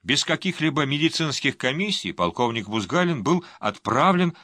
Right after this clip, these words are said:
в распоряжение Управления кадров Министерства обороны, и означало распоряжение это,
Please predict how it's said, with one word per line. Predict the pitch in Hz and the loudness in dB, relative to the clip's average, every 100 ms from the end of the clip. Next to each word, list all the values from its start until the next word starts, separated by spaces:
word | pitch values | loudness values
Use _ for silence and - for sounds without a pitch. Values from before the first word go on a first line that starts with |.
| - - | -20 -6
в | 85 | -2
распоряжение | - - 113 104 185 185 180 | -2 0 0 2 4 4 4
Управления | - - 113 110 120 110 | 2 2 2 4 2 2
кадров | 101 139 175 160 - | 2 2 2 0 0
Министерства | 104 98 - 156 165 - 151 | 0 0 0 -2 -2 -2 -4
обороны, | 127 98 90 87 85 85 - _ _ _ | 0 2 2 2 0 -4 -8 _ _ _
и | - 233 | -6 0
означало | 247 180 196 - 247 233 214 - | 0 2 2 4 4 4 4 2
распоряжение | 135 160 180 180 135 180 170 | 0 0 2 4 4 4 4
это, | 147 147 147 131 | 2 2 0 -2